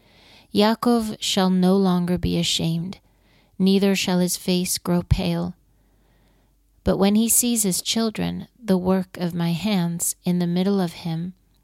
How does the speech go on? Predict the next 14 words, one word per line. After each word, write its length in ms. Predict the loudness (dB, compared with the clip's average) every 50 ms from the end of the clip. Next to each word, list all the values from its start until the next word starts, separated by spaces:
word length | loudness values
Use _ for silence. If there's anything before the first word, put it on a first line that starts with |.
| _ _ _ _ _ _ _
they 140 | 0 0 0
will 140 | 2 0 0
sanctify 680 | 0 0 0 -2 -2 -4 -4 -8 -8 -6 -4 -4 -4
my 220 | -2 -2 -2 -2 -2
name. 400 | -2 -2 -2 -4 -4 -6 -8 -12 _ _ _ _ _ _ _ _ _ _ _ _ _ _
Yes, 440 | -2 0 0 2 2 0 -4 -6 -8 _ _ _ _ _ _ _ _ _ _ _
they 240 | 2 2 4 4 4
will 160 | 2 0 0
sanctify 760 | 0 0 0 0 0 -2 -2 -4 -6 -6 -4 -4 -2 -2 -2
the 140 | 0 -2 -2
Holy 340 | -2 -2 0 0 0 0 0
One 240 | 0 -2 -2 0 0
of 120 | -2 -2
Yaakov, 640 | -4 -6 -8 -10 -12 _ -6 -4 -4 -4 -4 -6